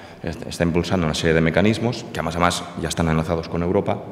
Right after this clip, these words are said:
que permiten eso, ¿no? Eh, saber, eh, qué tenemos, sean plataformas de software, sean definiciones de modelos,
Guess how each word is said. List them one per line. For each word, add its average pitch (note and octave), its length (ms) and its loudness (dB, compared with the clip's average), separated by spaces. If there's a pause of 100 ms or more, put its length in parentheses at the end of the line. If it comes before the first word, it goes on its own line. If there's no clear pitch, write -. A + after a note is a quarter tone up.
(840)
que - 80 -4
permiten E2 420 -4
eso, F2 220 -4
¿no? F#2 60 -2
Eh, - 800 -8
saber, F2 400 6
eh, E2+ 280 2
qué G2+ 100 4
tenemos, G2 540 2 (760)
sean E2 320 0
plataformas D#2+ 520 0
de D#2+ 80 -4
software, F2+ 380 2
sean D#2+ 520 4
definiciones E2+ 680 2
de F2 80 0
modelos, E2+ 500 0